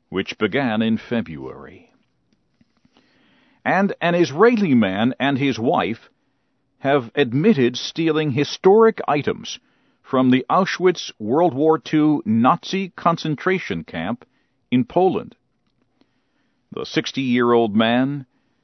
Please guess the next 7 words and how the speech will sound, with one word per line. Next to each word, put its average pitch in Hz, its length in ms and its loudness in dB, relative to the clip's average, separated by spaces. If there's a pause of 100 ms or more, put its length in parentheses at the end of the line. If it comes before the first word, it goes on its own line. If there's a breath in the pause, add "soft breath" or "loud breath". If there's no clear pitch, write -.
(220)
and 107 240 0
his 117 220 0
fifty-seven-year-old 151 1300 2
wife 98 440 -2
were 117 320 0
arrested 113 580 0
Friday 78 520 -6